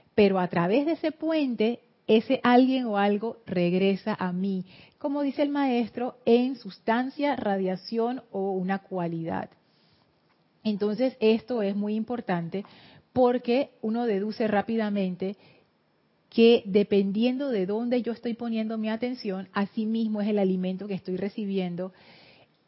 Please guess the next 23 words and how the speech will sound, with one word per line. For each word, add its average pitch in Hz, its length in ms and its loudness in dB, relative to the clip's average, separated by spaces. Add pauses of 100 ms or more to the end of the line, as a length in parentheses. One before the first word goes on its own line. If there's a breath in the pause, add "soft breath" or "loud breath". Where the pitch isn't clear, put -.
(180)
en 214 180 6
mi 226 160 0
mundo, 233 640 -2
en 190 220 0
mi 190 120 -2
cuerpo, 220 680 -2
en 185 240 -2
mi 180 100 -6
ser, 185 540 0
en 185 140 -4
mis 185 140 -2
vehículos, 190 560 0
en 180 140 -4
mi 180 180 -4
aura, 202 540 -2 (400 loud breath)
que 208 140 2
afecta 240 500 -2
no 220 120 -4
solamente 226 580 -2
mi 202 100 -4
esfera 202 360 -2
de 226 60 -2
influencia, 208 840 -4